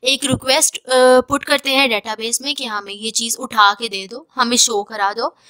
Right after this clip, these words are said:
हमें, हम select, हमें select करा दो या उसको insert करा दो, या हम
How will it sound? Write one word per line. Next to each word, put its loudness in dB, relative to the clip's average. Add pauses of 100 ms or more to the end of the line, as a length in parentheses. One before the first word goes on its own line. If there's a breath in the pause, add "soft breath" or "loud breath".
(300 loud breath)
हमें, 2
हम -4
select, -2
हमें -4
select -4
करा 4
दो 0
या 2
उसको -2
insert 2
करा -4
दो, -14
या -2
हम -4